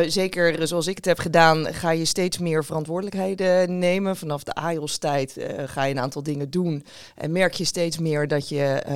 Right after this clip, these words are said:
het ontzettend leuk vindt om niet alleen de zorg uit te voeren. En in mijn geval vond ik het ook fantastisch om te mogen opleiden. Maar dat het ook ontzettend leuk is om na te denken over de voor-, vorm en de manier waarop we de zorg ook verlenen en die helpen organiseren.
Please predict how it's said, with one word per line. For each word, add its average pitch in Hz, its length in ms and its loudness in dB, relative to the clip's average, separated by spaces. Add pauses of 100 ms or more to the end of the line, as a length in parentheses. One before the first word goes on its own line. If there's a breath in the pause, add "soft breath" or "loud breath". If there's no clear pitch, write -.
het - 140 -12
ontzettend 170 340 -4
leuk 165 220 2
vindt 151 320 -4
om 156 140 -8
niet 156 180 -4
alleen 147 220 -2
de 139 80 -4
zorg 151 400 -2 (280 soft breath)
uit 190 240 0
te 165 100 -6
voeren. 143 600 -4
En 143 100 -8
in 143 200 -4
mijn 160 200 0
geval 143 280 -2
vond 143 160 -8
ik 135 60 -10
het 147 120 -10
ook 139 120 -6
fantastisch 165 540 -4
om 160 140 -10
te - 100 -10
mogen 143 280 -4
opleiden. 135 560 0 (380 loud breath)
Maar 170 240 -2
dat 165 140 4
het 160 120 0
ook 170 160 -2
ontzettend 175 400 -4
leuk 160 220 0
is 156 120 -6
om 156 120 -4
na 165 200 2
te 160 100 -6
denken 151 380 -4
over 147 360 -4
de 147 100 -6
voor-, 165 440 -4
vorm 202 440 -4
en 156 140 -6
de 156 60 -6
manier 170 400 -2
waarop 175 260 -6
we 175 60 -8
de 170 80 -6
zorg 160 320 -6
ook 151 100 -8
verlenen 156 440 -2
en 151 100 -6
die 160 220 -8 (180)
helpen 156 340 -6
organiseren. 151 720 -2